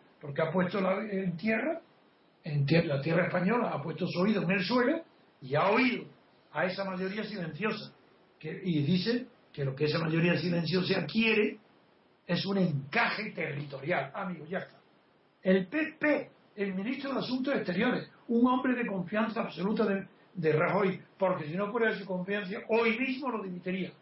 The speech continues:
lo echaría del gobierno hoy, por haber dicho que Catal-, que hace falta una reforma de la Constitución para el encaje territorial y financiero de Cataluña, cualquier cosa. Así, va más allá,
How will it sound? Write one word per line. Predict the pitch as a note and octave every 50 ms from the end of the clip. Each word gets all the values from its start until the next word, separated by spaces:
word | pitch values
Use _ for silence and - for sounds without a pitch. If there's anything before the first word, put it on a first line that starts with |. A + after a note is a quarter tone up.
| _ _ _
lo | E3+ F#3 F3+
echaría | - - - D#3+ E3+ G#3+ A3+
del | A3 G3+
gobierno | F#3+ F#3+ G#3 G#3 G3+ F#3+ F3+ - - -
hoy, | A3+ G3+ E3 C#3 - - - _ _ _ _ _ _ _ _ _
por | - E3 D#3+
haber | F3 G3 A3+ A#3+ A#3 A3+ G3+
dicho | F#3 F3+ - - - - - _ _ _ _ _ _ _ _
que | - E3 D#3+ C#3+
Catal-, | E3+ D#3+ D3 F3 F3 - -
que | - D#3+ D#3 D3 C#3+ - -
hace | G#3 F#3+ F#3 - - -
falta | - D#3+ D#3 - G3
una | G#3+ A3+ A#3 G3+
reforma | F#3+ F#3+ E3+ C#3 - G3 G#3 F#3 F3 E3+ E3 D#3+
de | D#3+ D#3+
la | E3 -
Constitución | - F3 - - E3 C#3+ D3+ D3+ G3+ A3+ A#3+ A#3+ - - _ _ _ _ _ _
para | - F#3 F3+ F3
el | F3 E3+ E3
encaje | D#3+ D#3 - - - - - - F3+ F3+
territorial | - - G3+ F#3+ F3+ E3+ F3+ F3+ - F#3 E3+ E3+ G#3+ C4 C4+ A3+ G3+
y | E3+
financiero | C#3+ F3+ F#3 E3+ F3 E3 D#3 - B3+ C#4+ C#4+ C4+
de | B3 G#3
Cataluña, | F#3+ F3+ F3 G#3+ B3+ A#3+ E3+ D3 C#3 - - _ _ _ _
cualquier | - F#3+ E3+ D#3 - A#3+ - -
cosa. | - - - - - - - _ _ _ _ _ _ _ _ _ _ _ _ _ _ _ _ _ _ -
Así, | C#3+ D3 - G3 D#3+ - - - _ _ _ E3+ F#3 - - F3 F3 F3+ - -
va | E3+ D#3 E3 G#3+ A#3
más | A3+ A#3+ A#3+ A3 -
allá, | F#3 F3+ F3+ - - - -